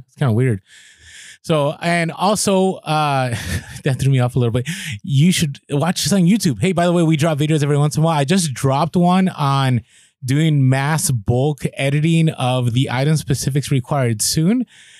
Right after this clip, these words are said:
And, you know, you, you wouldn't have known unless you were on Instagram or unless you hit that subscribe button. So make sure to hit that subscribe button and the notification button to find out when things are dropping. Also, you can give us a call, six one nine, seven three eight,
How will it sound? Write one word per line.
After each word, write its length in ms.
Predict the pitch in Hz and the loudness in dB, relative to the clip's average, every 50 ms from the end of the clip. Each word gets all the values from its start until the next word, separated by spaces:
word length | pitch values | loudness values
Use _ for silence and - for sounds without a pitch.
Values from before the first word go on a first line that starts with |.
| - _ - | -20 _ -8
And, 400 | - 135 139 139 139 135 135 131 131 - - | -6 -4 -2 0 0 0 0 0 -2 -4 -4
you 140 | - 175 165 | -2 0 0
know, 320 | 156 147 151 165 - - - | 2 2 0 -2 -4 -8 -6
you, 340 | - 165 151 165 175 175 - - | -2 0 2 2 2 0 -2 -2
you 200 | - 160 160 165 | -2 0 2 2
wouldn't 180 | 180 170 165 | 2 2 2
have 80 | 160 147 | 2 2
known 220 | 143 143 151 160 160 | 2 2 2 2 2
unless 340 | 151 143 147 151 135 - - | 2 2 2 0 0 0 0
you 60 | 147 | 0
were 60 | 139 | 2
on 100 | 131 131 | 0 0
Instagram 600 | 135 151 147 151 - 180 151 160 160 156 151 151 | 0 0 0 0 0 -2 0 0 0 0 0 0
or 220 | 113 139 147 143 143 | 0 0 0 0 0
unless 280 | 139 139 135 135 - - | 0 0 0 -2 -2 0
you 60 | 143 | 0
hit 120 | 127 143 131 | 0 0 0
that 140 | 143 135 - | -2 -2 -2
subscribe 380 | - 131 - - 175 165 160 | -2 -4 -2 0 0 0 0
button. 220 | 135 131 123 117 - | 2 0 0 0 0
So 80 | 151 | 0
make 160 | 131 139 151 | 0 0 0
sure 140 | - - 165 | 0 0 0
to 120 | 156 151 127 | 2 2 2
hit 140 | 143 147 | 2 2
that 140 | 135 147 127 | 0 0 0
subscribe 380 | - 143 123 - - 143 147 135 | -2 -2 -4 -2 0 0 0 0
button 220 | 143 143 147 135 - _ _ | 0 -2 -2 -4 -8 _ _
and 220 | - 220 220 226 214 | -4 -2 0 2 2
the 60 | 208 | 2
notification 640 | 185 185 185 190 175 - 165 - 180 180 - - 170 | 4 4 4 2 2 0 -2 0 0 0 2 2 2
button 280 | 151 143 139 143 143 131 - - - - - _ _ | 2 2 2 0 0 -2 -4 -10 -20 -20 -20 _ _
to 100 | - 143 | -4 -4
find 220 | 127 160 151 147 147 | -2 0 0 2 2
out 80 | 151 | 2
when 140 | 147 143 139 | 2 2 2
things 220 | 120 151 143 135 135 | 2 0 0 2 2
are 100 | 127 113 | 0 0
dropping. 400 | 110 135 131 143 139 - 165 151 | 0 0 0 0 0 -2 -2 -2
Also, 320 | 117 151 175 175 - 170 | 0 0 -2 0 0 2
you 80 | 156 147 | 2 2
can 80 | 151 | 2
give 160 | 139 151 151 | 2 2 0
us 100 | 147 131 | 0 -2
a 40 | - - | -4 -4
call, 280 | - - 156 156 180 180 | -4 -4 -2 0 0 0
six 220 | - 180 143 - | 0 -2 -2 0
one 140 | 156 147 135 | 0 2 2
nine, 220 | 135 139 147 147 | 2 2 0 0
seven 200 | - - 147 135 | 0 0 -2 -2
three 200 | 123 123 131 131 135 | 0 0 0 0 0
eight, 200 | 139 139 - | -2 -4 -6